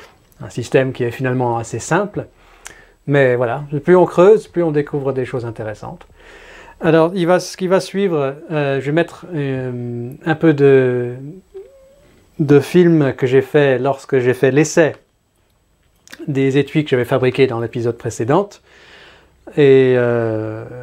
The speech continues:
exactement une cartouche a touché la cible à cinquante mètres. Et ça, je pense que c'était dû à, à la balle. L'étui a fonctionné,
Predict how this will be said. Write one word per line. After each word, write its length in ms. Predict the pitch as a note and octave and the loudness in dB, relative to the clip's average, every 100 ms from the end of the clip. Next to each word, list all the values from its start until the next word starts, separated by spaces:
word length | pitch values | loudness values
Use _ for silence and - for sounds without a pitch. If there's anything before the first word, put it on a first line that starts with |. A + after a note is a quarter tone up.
| - | -6
exactement 720 | - D3+ D#3+ - D#3 C#3 - _ _ _ _ _ _ _ _ - _ _ _ _ | -2 0 0 0 0 0 -4 _ _ _ _ _ _ _ _ -20 _ _ _ _
une 180 | A#3+ G#3+ | 2 4
cartouche 420 | G#3 - F3 C#3 | 0 0 -6 -4
a 80 | B2+ | -8
touché 240 | C#3 - | -8 -4
la 120 | C3 A#2 | -4 -4
cible 260 | G3+ G3 | -4 -4
à 60 | D3+ | -4
cinquante 340 | C3+ A#2+ B2+ | -6 -6 -2
mètres. 400 | E3 G#3 - - _ _ - - | 0 -2 -6 -20 _ _ -20 -2
Et 600 | C#3 C3 B2+ B2 B2 A#2+ | 2 4 4 2 2 0
ça, 280 | A#2 E3+ D#3+ | 0 2 2
je 100 | D3+ | 0
pense 300 | C#3+ D3+ C#3 | -4 -4 -6
que 120 | - B2+ | -6 -8
c'était 280 | C3 C3 | -6 -8
dû 340 | A#2 C3+ C3 A#2+ - - - - - - - - - | -6 -6 -6 -8 -20 -20 -20 -20 -20 -20 -20 -20 -10
à, 640 | A#2 G#2 G#2 G#2 - A#2+ B2+ A#2 - - - - | -8 -8 -10 -12 -14 -16 -18 -18 -18 -20 -20 -6
à 60 | D#3 | 0
la 100 | C#3 | 0
balle. 400 | B2+ C#3+ F#3+ F#3 - - - - - - - | 2 2 2 0 -8 -20 -20 -20 -20 -20 -6
L'étui 320 | D3 D3 E3+ | -2 0 2
a 60 | E3 | 2
fonctionné, 640 | D#3+ D3+ D3 D3 F3 F#3 | 2 -6 -2 0 2 0